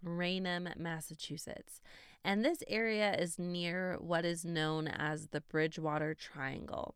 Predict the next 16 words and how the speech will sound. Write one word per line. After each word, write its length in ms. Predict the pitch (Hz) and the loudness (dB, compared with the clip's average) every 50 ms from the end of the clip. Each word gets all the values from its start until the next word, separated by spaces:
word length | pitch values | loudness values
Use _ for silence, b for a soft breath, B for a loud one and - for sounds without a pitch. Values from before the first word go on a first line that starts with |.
| - - - | -12 -18 -20
If 420 | - - - - - - - - - | -20 -20 -18 -18 -20 -20 -10 -6 -4
you 100 | 175 175 | -4 -4
don't 260 | - - 180 180 185 | -2 0 0 2 4
know 120 | 202 220 | 4 2
what 120 | 233 233 - | 2 2 0
the 80 | 262 | 0
Bridgewater 460 | - 262 254 226 247 240 226 220 220 | 0 0 0 2 4 4 4 4 4
Triangle 480 | 220 - 220 208 196 196 214 240 247 - - | 2 0 0 0 2 2 2 0 0 0 0
is, 480 | 151 160 160 151 151 156 165 196 - - - - | 0 0 2 2 2 0 0 -2 -4 -6 -6 -4
um, 320 | - 156 156 156 156 156 - - - | -2 -2 0 0 -2 -2 -4 -2 0
it 120 | 170 170 | 2 2
is 160 | 185 208 233 | 2 2 0
a 60 | 269 | -2
place 440 | - - - - 180 175 180 185 - | -4 -4 -4 -2 -2 0 -2 -2 -4
in 180 | - - 190 185 | -8 -8 -4 -4
Massachusetts 1000 | 175 170 180 - - 233 - - - 190 180 - - 170 175 175 - - - - | -2 -2 -2 -4 -6 -6 -6 -4 -4 -4 -4 -2 -2 -2 0 -2 -2 -6 -12 -16